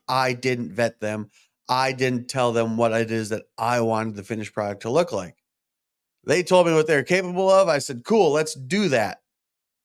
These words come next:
And then I turned away. So the end of the year,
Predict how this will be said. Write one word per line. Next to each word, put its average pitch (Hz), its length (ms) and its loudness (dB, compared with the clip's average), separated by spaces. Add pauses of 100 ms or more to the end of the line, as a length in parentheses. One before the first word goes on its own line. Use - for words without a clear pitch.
(340)
And 113 100 0
then 123 100 2
I 120 200 0 (1040)
turned 139 240 0
away. 123 320 2 (1800)
So 180 280 6
the 135 220 0
end 196 120 -2
of 190 60 -2
the 185 100 0
year, 170 440 0